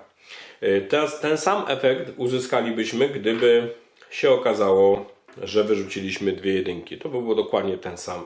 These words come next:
efekt. No i teraz, e, w sytuacji, jeżeli by się okazało, że na skutek uzyskania tych śmiertelnych ran, e, ten Psyker ginie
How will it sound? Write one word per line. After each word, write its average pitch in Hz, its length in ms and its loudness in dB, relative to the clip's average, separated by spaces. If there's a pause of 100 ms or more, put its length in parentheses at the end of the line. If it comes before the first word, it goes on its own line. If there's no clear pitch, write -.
efekt. - 380 -14 (500)
No 147 80 4
i 165 40 4
teraz, 165 440 0 (340)
e, 104 140 -2
w 101 60 -6
sytuacji, 131 560 0
jeżeli 120 200 2
by 113 120 -2
się 117 140 4
okazało, 117 460 2
że 110 80 0
na 107 160 0
skutek 135 460 0
uzyskania 110 480 0
tych 104 180 -6
śmiertelnych 110 640 0
ran, 95 320 -2 (500)
e, 92 500 2
ten 117 300 0
Psyker 127 640 0
ginie 95 380 -2